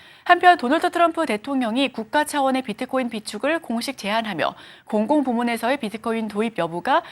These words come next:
본격화되고 있습니다. 다만 여전히 개별 주의 반발과 규제 장벽이 존재하고 있죠. 이는 현재 열여덟 개 주에서 관련 법안이 계류 중이며,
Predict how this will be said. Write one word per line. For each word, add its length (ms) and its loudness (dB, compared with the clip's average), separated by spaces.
본격화되고 840 0
있습니다. 520 -4
다만 340 6
여전히 380 4
개별 380 0
주의 220 0
반발과 720 4
규제 260 0
장벽이 400 -4
존재하고 500 -4
있죠. 400 0
이는 240 2
현재 360 0
열여덟 420 2
개 160 0
주에서 520 2
관련 360 0
법안이 480 0
계류 300 -4
중이며, 480 0